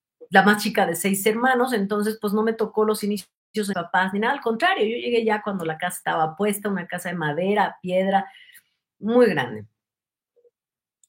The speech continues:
Les he dicho que en mi casa había un venado, les, en fin, este,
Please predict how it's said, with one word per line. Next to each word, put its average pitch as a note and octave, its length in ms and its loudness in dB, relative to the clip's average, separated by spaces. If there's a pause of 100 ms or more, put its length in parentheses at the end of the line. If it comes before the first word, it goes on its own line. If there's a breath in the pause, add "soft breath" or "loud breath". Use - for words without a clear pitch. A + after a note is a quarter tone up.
Les D#3+ 180 -2
he F#3+ 60 0
dicho G3 240 -2
que G3 80 -8
en F3 40 -4
mi E3 120 -4
casa F3 240 0
había E3 140 0
un D3+ 100 -2
venado, G#3 560 4
les, G3 200 -4 (140)
en F#3+ 140 -2
fin, F3+ 360 -2
este, D3 540 -8